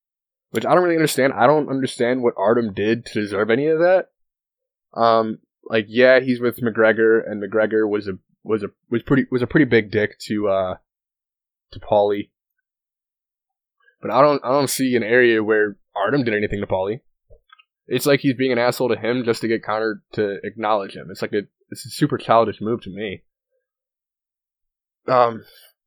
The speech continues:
he's acting completely unprofessional. In my opinion, he's acting classless. Uh, it, and which is really surprising considering how respected and respectful he is in the boxing community as an analyst and commentator. I mean, he even spit on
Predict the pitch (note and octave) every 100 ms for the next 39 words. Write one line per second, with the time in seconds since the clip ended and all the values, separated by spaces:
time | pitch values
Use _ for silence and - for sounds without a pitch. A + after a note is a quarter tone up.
0 | _ _ B2 C#3 C3+ C#3+ C#3 C3+ C3 A#2
1 | C#3 C#3+ B2+ B2 - A#2+ A#2 A#2+ A#2+ A2+
2 | _ _ - A2 A2+ B2 B2 A#2 A2+ A2+
3 | G#2 - A2+ A2+ - A2+ G#2+ - _ _
4 | _ _ _ _ - A2 G2+ - A#2+ -
5 | A#2+ A#2+ C3 A#2 C3 D3 - - A2+ A#2
6 | C3+ C3+ G#2+ - B2 A2+ A#2 A2 - -
7 | A2+ - B2+ A2 G#2+ G2+ - - - -
8 | D#3+ E3+ F#3 _ _ _ - A#2 A#2+ C3+
9 | C3 G#2 A2 A2 B2+ - A2+ B2 A#2+ G2+
10 | G2+ - A2+ A#2+ A#2+ - F#2+ A2 A2+ A#2+
11 | C3+ C3 B2+ - _ _ _ _ _ -
12 | D3+ C#3+ D#3+ G#3 G#3+ G#3 B2+ - - -
13 | E3 F3+ - _ _ _ _ - B2+